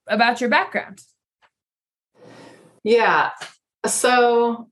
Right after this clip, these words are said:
Speaker 2: I would say, you know, what has inspired this project and inspired us to do this work is a shared passion that we have for coaching and sports and making a difference in others' lives and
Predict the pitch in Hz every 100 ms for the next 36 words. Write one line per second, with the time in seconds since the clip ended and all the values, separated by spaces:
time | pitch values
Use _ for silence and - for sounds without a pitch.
0 | _ 262 311 349 359 - 233 226 220 208
1 | - 208 202 196 175 - _ _ _ -
2 | 233 240 240 214 214 196 - 214 214 214
3 | 202 190 185 185 - 170 160 165 165 -
4 | 165 160 156 170 160 151 151 - 151 156
5 | 143 143 139 143 - 120 156 151 139 -
6 | _ - 170 - - - - 180 180 -
7 | 143 - 139 147 - 156 160 156 143 139
8 | 143 - - _ _ _ _ 180 175 170
9 | - 175 175 180 170 170 165 165 - 160
10 | 156 151 - - 160 160 156 156 175 175
11 | 175 160 156 156 151 151 - - 156 151
12 | 147 147 143 143 139 127 127 139 139 -
13 | 139 143